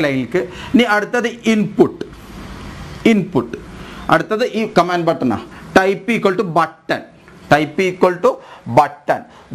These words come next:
value equal to show. അതായത് ഇവിടെ എന്താണ് display ചെയ്യേണ്ടത് അതാണ് നമ്മൾ value എന്ന് പറയുന്ന ആട്രിബ്യൂട്ടിൽ കൊടുക്കുന്നത്, value equal to show. ഇനി നമ്മൾ എന്താ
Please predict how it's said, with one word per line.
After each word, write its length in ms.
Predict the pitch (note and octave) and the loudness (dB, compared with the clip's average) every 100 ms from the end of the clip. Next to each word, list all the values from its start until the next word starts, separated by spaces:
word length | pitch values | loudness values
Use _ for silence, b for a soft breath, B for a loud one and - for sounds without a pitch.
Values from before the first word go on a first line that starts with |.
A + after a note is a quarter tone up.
| E3 | 4
value 480 | F3 G3+ A3 B3 C4+ G3+ | 4 0 -4 -6 -4 -2
equal 280 | F3+ F#3+ F3+ E3+ | 0 0 0 0
to 60 | G#3 - | 0 0
show. 120 | D3+ - - | -2 -2 -2
അതായത് 260 | E3 G3 G#3 F#3+ | 0 0 0 0
ഇവിടെ 200 | F#3 A3 G3+ | 2 2 0
എന്താണ് 300 | F#3 G3+ G3+ F3+ | 2 0 0 -2
display 320 | D#3+ - G#3+ | -4 0 2
ചെയ്യേണ്ടത് 320 | F3+ D#3+ F3+ F3 | 2 2 0 0
അതാണ് 180 | F3+ F3+ | 0 0
നമ്മൾ 140 | G3 F#3+ E3+ | 0 2 2
value 300 | E3+ F#3+ G#3+ | 2 0 -2
എന്ന് 120 | F3+ F3 | 0 -2
പറയുന്ന 220 | E3+ F3+ D3+ | 0 -2 -2
ആട്രിബ്യൂട്ടിൽ 420 | D3+ D3+ D3 G3+ | -4 -2 0 0
കൊടുക്കുന്നത്, 380 | E3 B2 G#2+ - D3+ | 0 -2 -4 2 2
value 240 | D#3+ D#3+ | 4 0
equal 180 | D3 C#3+ C#3 | -2 -2 -2
to 60 | - - - | -6 -4 0
show. 140 | D3 - - - - - B B B B B B - | 0 0 -16 -20 -20 -18 B B B B B B 0
ഇനി 120 | C4 C#4+ | 2 2
നമ്മൾ 160 | B3 A#3+ | 0 -2
എന്താ 140 | G#3+ | 0